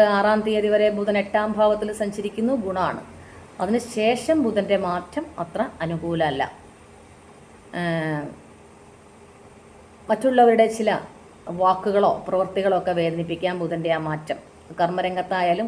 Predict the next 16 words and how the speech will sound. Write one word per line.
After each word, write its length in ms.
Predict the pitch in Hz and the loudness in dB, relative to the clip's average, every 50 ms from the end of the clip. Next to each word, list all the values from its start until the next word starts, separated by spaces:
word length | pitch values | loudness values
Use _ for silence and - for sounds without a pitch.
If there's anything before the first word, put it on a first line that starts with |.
| 226 | -4
കുടുംബത്തിലായാലും 680 | 196 170 170 175 170 - 180 175 170 165 160 156 160 156 | -4 -4 -2 -2 -4 -2 0 0 0 0 0 -2 -4 -6
ഒക്കെ. 180 | 156 - 131 - - - - - - - - - - - - - - - - - - - - - - 214 | -6 -6 -6 -6 -6 -10 -20 -20 -20 -20 -20 -20 -20 -20 -20 -20 -20 -20 -20 -20 -20 -20 -12 -8 -8 -4
ഇപ്പോൾ 200 | 208 226 254 269 262 - | 0 2 4 4 4 4
ചൊവ്വ 260 | 240 240 233 240 240 233 233 | 4 4 6 6 6 6 6
പത്തിലാണ് 380 | 226 226 226 226 226 214 214 214 214 | 4 4 4 4 4 4 4 2 0
സഞ്ചരിക്കുന്നത്. 580 | 214 202 196 208 196 196 208 196 190 185 190 214 254 - - - - - - - - - - - - - - - - - - - - - - - - - - - - - - - - - - 190 | -2 -4 -4 -4 -4 -4 -4 -4 -2 -2 -2 -2 -4 -6 -12 -20 -20 -20 -20 -20 -20 -20 -20 -20 -20 -20 -20 -20 -20 -20 -20 -20 -20 -20 -20 -20 -20 -20 -20 -20 -20 -20 -20 -20 -16 -10 -6 -4
ഏഹ്, 400 | 185 185 185 180 180 180 180 170 - - - - - - - 196 | -4 -2 -2 -2 -4 -4 -4 -6 -8 -10 -16 -20 -20 -10 -4 0
മാനസിക 440 | 208 220 220 226 226 226 - 226 220 220 220 - | 2 2 4 2 2 2 0 2 2 2 2 2
സമ്മർദ്ദങ്ങൾ 640 | 220 208 202 208 208 202 202 - 208 214 208 208 196 196 190 | 0 0 0 0 -2 -2 -2 -2 -4 -2 -2 0 -2 -2 -2
ഉണ്ടാകുന്ന 400 | 185 196 196 190 190 190 196 185 180 - | 0 0 0 0 0 0 -2 -4 -6 -6
സമയം, 260 | 185 175 175 190 220 - - - - - - - - - - | -8 -6 -6 -8 -8 -10 -14 -20 -20 -20 -20 -20 -14 -4 0
അത് 80 | 202 226 226 226 | 0 2 4 4
പതിനൊന്നിലേക്ക് 540 | 214 202 220 220 226 226 226 226 226 233 220 208 | 4 4 4 4 4 4 4 2 2 2 2 2
മാറുമ്പോൾ 380 | 202 196 202 202 202 220 294 339 - - - - - - - - - 165 165 | 2 2 0 0 2 2 0 0 -2 -6 -18 -20 -20 -20 -20 -18 -12 -8 -6
ഗുണമാണ്. 400 | 180 180 190 175 156 151 151 196 - - - - - - - - - - - - - - - - - - - - - - - - - | -4 -2 -2 -2 -2 -2 -4 -6 -10 -12 -18 -20 -20 -20 -20 -20 -20 -20 -20 -20 -20 -20 -20 -20 -20 -20 -20 -20 -20 -20 -14 -4 0
തൊഴിൽ 180 | 202 208 208 | 2 2 2